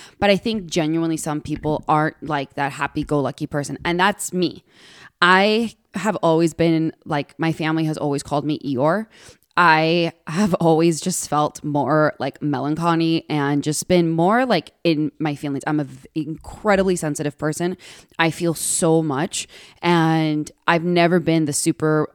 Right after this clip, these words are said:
positive, optimistic person. I'm just not. It, it, it's just, it's always been my personality. Not to say I'm not a positive person, but, like, it's not, like, my go-to to wake up and be like, "Today's gonna be a beautiful, good day," and,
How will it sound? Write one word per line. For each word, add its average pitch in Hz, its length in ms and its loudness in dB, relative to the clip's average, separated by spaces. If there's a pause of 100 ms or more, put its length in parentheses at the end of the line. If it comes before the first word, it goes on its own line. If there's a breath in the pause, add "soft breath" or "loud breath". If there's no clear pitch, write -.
(100)
positive, 156 760 2
optimistic 147 920 -6
person. - 400 -8
I'm 165 140 -2
just 190 240 -8
not. 143 280 -4
It, 160 200 -2
it, - 160 -2
it's 160 180 -2
just, - 320 -6
it's - 140 -8
always 170 260 2
been 156 140 0
my 139 100 -2
personality. 139 580 -10 (300 loud breath)
Not 233 300 -2
to 208 80 -6
say 180 340 0
I'm 160 140 -4
not 156 160 -2
a - 40 -8
positive 156 440 -4
person, 196 360 -4
but, 151 240 -2
like, 151 300 -6 (340 loud breath)
it's - 200 -4
not, 190 240 0
like, 160 320 -2 (160)
my 185 120 2
go-to 165 380 2
to 160 80 -2
wake 160 200 -2
up 151 200 -4
and 160 100 -8
be 160 120 -4
like, - 260 -8
"Today's 330 320 0
gonna - 200 -12
be 247 220 -2
a 226 60 -2
beautiful, 254 840 -4 (560 loud breath)
good - 340 4
day," 240 440 4
and, 190 200 -4